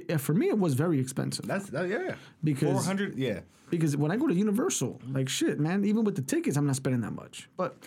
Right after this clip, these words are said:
Speaker 1: it's neither here nor there. It's an experience,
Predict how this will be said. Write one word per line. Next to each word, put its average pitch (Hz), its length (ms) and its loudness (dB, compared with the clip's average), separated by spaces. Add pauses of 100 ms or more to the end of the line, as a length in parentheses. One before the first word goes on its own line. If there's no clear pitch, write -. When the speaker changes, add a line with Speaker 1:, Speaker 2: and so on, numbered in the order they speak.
(560)
Speaker 1:
it's 247 120 -2
neither 247 220 2
here 170 160 4
nor 160 140 4
there. 156 120 4
It's 165 100 2
an 170 80 2
experience, 139 600 0